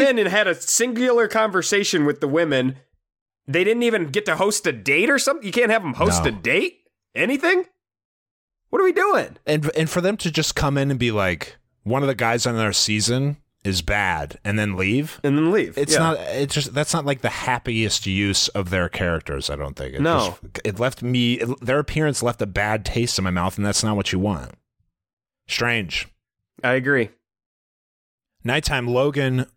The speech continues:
Speaker 2: is a little worried about what they might have told Kate.
Speaker 1: Well, Gabby,
Speaker 2: Tyler
Speaker 1: as she was leaving, also prov-, gave a,
Speaker 2: I
Speaker 1: like,
Speaker 2: forgot
Speaker 1: a
Speaker 2: about that,
Speaker 1: vague
Speaker 2: yeah.
Speaker 1: threat <laughs> to Logan, I'd say.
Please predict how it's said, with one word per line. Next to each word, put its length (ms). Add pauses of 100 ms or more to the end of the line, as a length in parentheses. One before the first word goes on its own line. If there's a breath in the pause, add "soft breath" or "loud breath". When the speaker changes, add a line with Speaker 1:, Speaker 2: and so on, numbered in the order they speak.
(140)
Speaker 2:
is 260
a 80
little 240
worried 380
about 500 (800)
what 380
they 120
might 180
have 80
told 280
Kate. 360 (800)
Speaker 1:
Well, 100
Gabby, 360
Speaker 2:
Tyler 140
Speaker 1:
as 80
she 140
was 160
leaving, 320
also 320
prov-, 280 (180)
gave 240
a, 40
Speaker 2:
I 20
Speaker 1:
like, 180
Speaker 2:
forgot 160
Speaker 1:
a 80
Speaker 2:
about 140
that, 80
Speaker 1:
vague 140
Speaker 2:
yeah. 140
Speaker 1:
threat 480
<laughs> 120
to 100
Logan, 540
I'd 220
say. 460